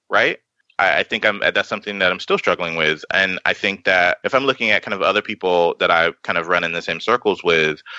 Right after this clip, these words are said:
I see a little bit of that too. They're like, "Well, the only thing I really feel comfortable talking about is the tech stuff." And, like, I know this other stuff is so much more important, but, like, I just, I don't know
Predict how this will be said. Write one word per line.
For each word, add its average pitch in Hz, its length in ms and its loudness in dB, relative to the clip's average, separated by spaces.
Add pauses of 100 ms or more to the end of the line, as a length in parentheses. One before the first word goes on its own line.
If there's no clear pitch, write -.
(260)
I - 80 0
see 113 200 -2
a 92 60 2
little 90 200 0
bit 80 100 -4
of 82 80 -4
that 78 200 0
too. 113 240 0
They're 82 180 2
like, 80 240 0
"Well, 85 340 2
the 95 120 0
only 107 140 0
thing 98 160 -2
I 85 180 0
really 92 200 -2
feel 85 220 -2
comfortable 98 420 -2
talking 85 300 0
about 76 400 2
is 80 200 -4
the 85 80 -10
tech - 240 -4
stuff." - 340 -2 (420)
And, 104 160 0
like, 95 300 2 (100)
I 104 80 2
know 135 260 0
this 135 200 -2
other 98 180 0
stuff - 260 -4
is - 80 -12
so 95 120 -6
much - 140 -8
more 87 100 -4
important, 98 400 0
but, 101 120 2
like, 80 240 0
I 87 80 2
just, - 360 -8
I 85 40 2
don't 87 160 0
know 78 340 0